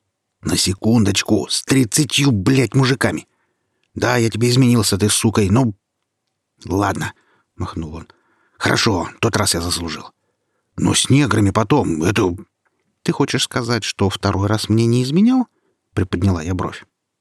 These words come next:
«Хорошо, ладно, изменял», — сознался муж. «Ну вот это вот», — показал рукой на телефон, — «что разошлось по нашей фирме. Это ты как назовешь?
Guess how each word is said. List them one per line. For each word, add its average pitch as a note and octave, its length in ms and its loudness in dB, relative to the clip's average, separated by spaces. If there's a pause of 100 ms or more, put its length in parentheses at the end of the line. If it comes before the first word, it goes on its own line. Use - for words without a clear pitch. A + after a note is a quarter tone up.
(760)
«Хорошо, A2 460 0
ладно, F2 560 -2 (100)
изменял», — D#2+ 560 -4 (300)
сознался F2 500 -4
муж. F#2 300 -6 (720)
«Ну - 80 2
вот A#2 200 2
это D#3 180 2
вот», — G2+ 220 -2 (400)
показал G2+ 400 0
рукой G2 280 0
на F2+ 80 -2
телефон, — G2 460 -4 (400)
«что - 160 -2
разошлось A#2+ 420 0
по A2 100 0
нашей G#2 220 2
фирме. E2+ 380 -2 (500)
Это G#2+ 260 0
ты - 140 -6
как G2+ 220 -2
назовешь? G2 500 0